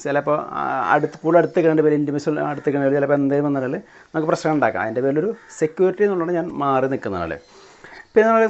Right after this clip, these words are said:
നമ്മള് കിടക്കുന്ന ബെഡ് നമുക്കൊരു പ്രാധാന്യമുള്ളത് തന്നെയാണ് നമ്മള്. കാരണം നമ്മള്, ആ, ഞാൻ ആ ബെഡിൻ്റെ വീഡിയോ ഞാൻ ചെയ്തിട്ടുണ്ട്. ഏ, നമ്മള്, ഏ, ഏ, സ്ലീപ്പി ഹെഡിൻ്റെ, ആ, മൂന്ന് മാട്രസ്, മൂന്ന് ക്വാളിറ്റി ഉള്ള മാട്രസ് വാങ്ങിച്ചതിൻ്റെ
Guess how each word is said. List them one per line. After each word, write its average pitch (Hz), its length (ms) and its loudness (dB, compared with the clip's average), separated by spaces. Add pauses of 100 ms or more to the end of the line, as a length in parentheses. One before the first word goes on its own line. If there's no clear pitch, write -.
(120)
നമ്മള് 180 300 2
കിടക്കുന്ന 165 340 0
ബെഡ് 147 500 2
നമുക്കൊരു 143 400 -4 (220)
പ്രാധാന്യമുള്ളത് 113 800 -4
തന്നെയാണ് 110 280 -6
നമ്മള്. 82 280 -8
കാരണം 107 260 -10
നമ്മള്, 117 240 -6 (440)
ആ, 104 320 0
ഞാൻ 123 200 -2
ആ 156 180 0 (200)
ബെഡിൻ്റെ 135 460 0
വീഡിയോ 143 420 2
ഞാൻ 139 260 -2
ചെയ്തിട്ടുണ്ട്. 123 460 -4
ഏ, - 260 -12
നമ്മള്, 120 400 -4 (400)
ഏ, 107 340 -2 (1300)
ഏ, 135 100 -4
സ്ലീപ്പി 143 400 -6
ഹെഡിൻ്റെ, 135 400 -2 (260)
ആ, 113 400 -2 (140)
മൂന്ന് 135 400 -2
മാട്രസ്, 131 640 -6
മൂന്ന് 117 260 -6
ക്വാളിറ്റി 131 300 -2
ഉള്ള 120 100 -4
മാട്രസ് 120 460 -4
വാങ്ങിച്ചതിൻ്റെ 117 520 -4